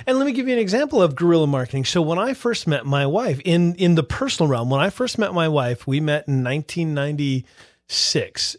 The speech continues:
and her birthday was May twenty-second. And the only reason I remember the day we met was because her birthday was three days later. I met her and she had mentioned something, "Oh, my birthday's coming up in three days." And so on the nineteenth of May was when I met my wife in nineteen ninety-five, actually.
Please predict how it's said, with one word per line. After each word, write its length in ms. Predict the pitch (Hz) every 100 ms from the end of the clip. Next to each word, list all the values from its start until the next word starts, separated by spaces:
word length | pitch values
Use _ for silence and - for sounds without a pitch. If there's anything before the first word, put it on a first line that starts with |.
| -
and 100 | 139
her 440 | 117 156 170 170 160
birthday 800 | 127 - 190 214 - 143 127 135
was 280 | 143 123
May 360 | 135 131 135 165
twenty-second. 920 | - 170 170 170 - - 160 - 95
And 160 | 143 147
the 80 | 156
only 180 | 220 226
reason 300 | 220 196 185
I 40 |
remember 460 | 175 160 160 170 170
the 100 | 151
day 220 | 131 131
we 140 | 120
met 340 | 135 208 175 - - -
was 140 | 147 131
because 380 | 131 - 131 -
her 100 | 127
birthday 400 | 143 170 156 131
was 220 | 131 -
three 240 | - 120
days 240 | 113 113 151
later. 180 | 135
I 140 | 110 135
met 280 | 143 196 165
her 280 | 123 117 - - - 135
and 120 | 131
she 120 | 151
had 160 | 143 147
mentioned 300 | 180 170 147
something, 260 | 135 131
"Oh, 80 | 143
my 120 | 135
birthday's 440 | 123 160 - 131 -
coming 320 | 135 123 113
up 120 | 110
in 120 | 113
three 260 | - 120 107
days." 400 | 113 123 98 - - - -
And 100 | 143
so 220 | - 151
on 380 | 127 147 151 147
the 80 | 143
nineteenth 880 | 135 135 151 180 - - 160 165 165
of 220 | 156 135
May 340 | 180 165 117
was 220 | 135 139 123
when 160 | 113
I 100 | 120
met 260 | 127 104 107
my 160 | 110
wife 320 | 127 185 170 127
in 100 | 117
nineteen 340 | 120 120 131
ninety-five, 560 | 120 107 - 135 107 95
actually. 360 | 104 - 101